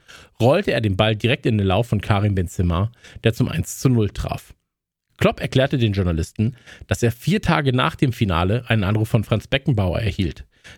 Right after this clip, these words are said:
Der Kaiser erzählte ihm, dass der Bayernarzt Müller-Wohlfahrt fest davon überzeugt war, dass Karius durch den Schlag von Ramos eine Gehirnerschütterung erlitt.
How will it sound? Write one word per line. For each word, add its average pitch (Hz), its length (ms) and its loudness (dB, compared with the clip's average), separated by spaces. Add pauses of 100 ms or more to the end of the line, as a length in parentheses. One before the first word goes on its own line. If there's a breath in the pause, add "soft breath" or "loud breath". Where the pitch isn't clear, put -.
Der 98 80 2
Kaiser 139 640 0
erzählte 104 460 -2
ihm, 117 220 -2 (240 loud breath)
dass 107 120 -2
der 113 120 2
Bayernarzt 110 680 0
Müller-Wohlfahrt 117 720 0
fest - 360 -2
davon 170 260 0
überzeugt 135 560 -2
war, 95 240 2 (300 loud breath)
dass 92 220 -2
Karius 139 580 2
durch - 160 0
den 101 160 0
Schlag 120 340 0
von 151 140 0
Ramos 107 480 0 (260 loud breath)
eine 95 240 0
Gehirnerschütterung 107 840 2
erlitt. - 400 -6